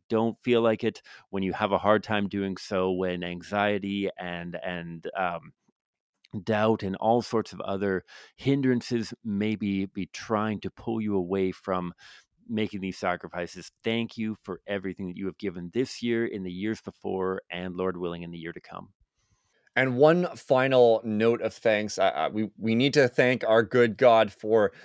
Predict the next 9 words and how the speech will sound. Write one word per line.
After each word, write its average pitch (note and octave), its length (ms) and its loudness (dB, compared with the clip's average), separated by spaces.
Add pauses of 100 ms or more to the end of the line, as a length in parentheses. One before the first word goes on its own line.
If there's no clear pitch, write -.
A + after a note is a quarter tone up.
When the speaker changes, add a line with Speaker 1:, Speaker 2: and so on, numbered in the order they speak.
(140)
Speaker 2:
the A#2 160 6
opportunity C#3+ 640 6
to A#2+ 140 -2
do B2+ 120 2
this A#2+ 240 4
work, A#2+ 280 4
for A#2 140 -2
the G2+ 100 0
tools C3+ 580 2